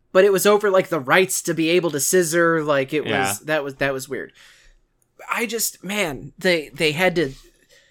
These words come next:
Speaker 1: Swerve had to cheat, or had to break up Swerve and Our Glory.
Speaker 2: God,
Speaker 1: So
Speaker 2: that's been a fucking shit show since.
Speaker 1: Yeah. I did, I will say, though, like,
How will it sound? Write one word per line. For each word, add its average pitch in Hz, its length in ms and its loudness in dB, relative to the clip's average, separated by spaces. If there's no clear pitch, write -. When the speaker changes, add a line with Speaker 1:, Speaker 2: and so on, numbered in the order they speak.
Speaker 1:
Swerve 226 540 0
had 202 200 0
to 165 200 -2
cheat, 214 500 -6
or 160 180 2
had 185 180 2
to 156 60 0
break 156 300 -2
up 165 240 -4
Swerve 175 360 0
and 170 80 0
Our 151 80 2
Glory. 131 560 -6
Speaker 2:
God, 160 340 8
Speaker 1:
So 139 40 0
Speaker 2:
that's 143 260 8
been 117 160 -4
a 95 60 -6
fucking 110 360 -2
shit 110 260 -8
show 104 240 -8
since. 107 480 -14
Speaker 1:
Yeah. 165 540 -2
I 170 120 6
did, 202 180 2
I 190 220 6
will 202 220 0
say, 180 260 4
though, 165 180 2
like, 147 300 -2